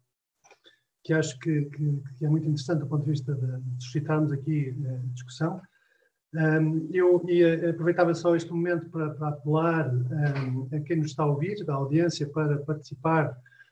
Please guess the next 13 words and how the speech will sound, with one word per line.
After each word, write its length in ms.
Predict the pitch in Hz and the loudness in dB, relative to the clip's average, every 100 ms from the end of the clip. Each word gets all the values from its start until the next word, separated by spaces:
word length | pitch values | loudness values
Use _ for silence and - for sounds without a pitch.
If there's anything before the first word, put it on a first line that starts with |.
| _ | _
através, 680 | 156 147 156 160 151 - - | -6 -2 4 4 4 0 -4
eh, 380 | 151 143 135 135 | -2 0 0 -2
das 280 | 123 131 - | -4 -6 -8
redes 240 | - 131 | -8 -8
sociais, 440 | - - 180 214 208 | -8 -4 0 0 -2
portanto, 400 | - - 147 - | -8 -2 -2 -2
do 160 | 120 123 | -10 -12
chat 320 | - 147 147 | -2 -2 -2
do 80 | 143 | -8
Facebook 520 | - 160 - 160 143 - - | -4 -4 -2 -2 -2 -8 -8
e 100 | 147 | -4
do 240 | 127 127 131 | -2 0 0
YouTube. 340 | 127 196 196 | 0 -2 -6